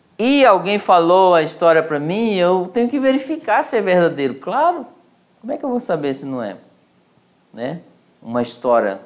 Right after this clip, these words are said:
Tem muita gente que se depara com histórias falsas.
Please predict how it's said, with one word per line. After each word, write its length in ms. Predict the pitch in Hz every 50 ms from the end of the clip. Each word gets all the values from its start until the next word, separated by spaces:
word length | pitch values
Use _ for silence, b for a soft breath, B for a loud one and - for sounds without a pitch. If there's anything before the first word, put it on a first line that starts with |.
| - _ _
Tem 80 | - 139
muita 240 | 143 151 151 208 202
gente 160 | 202 196 196
que 60 | -
se 220 | - - - 262
depara 640 | 247 262 262 254 254 - - 214 196 196 196 196 220 214
com 260 | - 220 226 233 233
histórias 460 | 233 233 226 214 220 285 302 - -
falsas. 640 | - 226 185 170 165 170 - - 170 - - - _